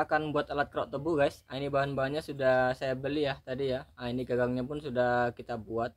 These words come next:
tuh. Gagangnya yang seperti ini, guys. Kita buat sendiri dari kayu-kayu biasa, yang penting keras lah, gitu aja. Tuh, seperti ini, guys. Nah, ini bagian bawahnya, ini bagian atasnya.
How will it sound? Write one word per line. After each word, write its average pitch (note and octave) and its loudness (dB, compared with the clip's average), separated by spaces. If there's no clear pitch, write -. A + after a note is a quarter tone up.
tuh. G2+ -12
Gagangnya B2+ -2
yang - -
seperti C#3+ 0
ini, D#3 2
guys. C#3+ 4
Kita C3 -4
buat B2+ -2
sendiri C3 -2
dari A#2+ -2
kayu-kayu A#2+ -2
biasa, A2+ -2
yang A#2 -4
penting B2+ -4
keras A#2 -4
lah, A2+ -4
gitu - -16
aja. G#2+ -12
Tuh, A2 -16
seperti A#2 -14
ini, B2 -2
guys. A2 -10
Nah, A2+ -14
ini A2 -16
bagian G#2+ -6
bawahnya, A#2 -6
ini C3 -10
bagian A2+ -6
atasnya. G#2 -16